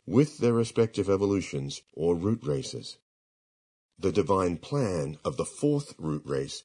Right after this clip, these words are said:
was interrupted and subverted by the arrival of the fallen angels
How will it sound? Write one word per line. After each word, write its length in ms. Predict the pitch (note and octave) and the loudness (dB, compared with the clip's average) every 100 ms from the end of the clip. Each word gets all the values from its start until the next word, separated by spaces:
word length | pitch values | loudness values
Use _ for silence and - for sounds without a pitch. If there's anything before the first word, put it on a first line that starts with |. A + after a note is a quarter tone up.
| _ | _
was 160 | F#2+ G2 | 0 4
interrupted 600 | C#3+ C#3 C3+ B2+ E2 D2+ | 6 6 4 2 -2 -2
and 160 | D2+ | -2
subverted 680 | - D#2+ C#2 G#2+ G#2+ C#2+ - | -2 -4 2 4 4 2 -2
by 100 | D#2 | 0
the 160 | D#2 D#2+ | 2 0
arrival 500 | D#2+ F#2 G2 D#2+ C#2+ | 2 2 2 0 -2
of 80 | |
the 80 | D2+ | -4
fallen 400 | - F#2+ E2+ E2+ | -4 -2 0 0
angels 480 | D2+ D2+ D#2+ D2+ | 0 -2 -4 -6